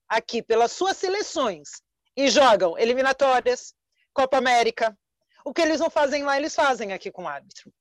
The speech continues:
Aqui eles se sentem à vontade de reclamar com a arbitragem, de falar de arbitragem, de fazer bolinho na arbitragem.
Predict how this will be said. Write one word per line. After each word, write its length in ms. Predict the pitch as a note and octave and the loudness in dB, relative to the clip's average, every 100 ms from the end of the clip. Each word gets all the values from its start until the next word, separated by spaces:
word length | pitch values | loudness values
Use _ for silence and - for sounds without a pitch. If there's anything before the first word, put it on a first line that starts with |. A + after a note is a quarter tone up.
| _ - - | _ -20 0
Aqui 300 | - B3 - | 4 4 6
eles 240 | D4+ D#4+ E4+ | 6 8 6
se 160 | F#4 | 4
sentem 600 | F4 - D#4+ E4+ E4 C#4+ | 4 6 6 6 2 4
à 60 | B3+ | 4
vontade 760 | G#3+ G3+ A3 A#3+ C#4+ A#3 F3 - _ _ | 2 2 6 6 6 4 -2 -10 _ _
de 360 | F#3+ C#4 C#4+ C#4 | 0 4 6 6
reclamar 420 | C4 B3 A3+ A3 | 6 4 2 2
com 60 | G#3+ | 2
a 40 | |
arbitragem, 600 | F#3+ G3 G3 G#3 G3+ G#3 | 0 0 2 2 0 -4
de 80 | - | -6
falar 420 | C4 A#3 B3+ B3 | 0 2 4 2
de 100 | A3+ | 0
arbitragem, 580 | F#3 F#3+ G3 F#3+ F#3 G3+ | -2 -4 -2 0 0 -6
de 80 | - | -4
fazer 280 | A#3 G#3 | -2 0
bolinho 440 | A3+ B3 A#3+ C4 B3 | 2 0 0 -4 -4
na 100 | F#3+ | -6
arbitragem. 640 | E3+ F3+ G3 F#3 F#3+ F3 | -6 -6 -2 -2 -2 -6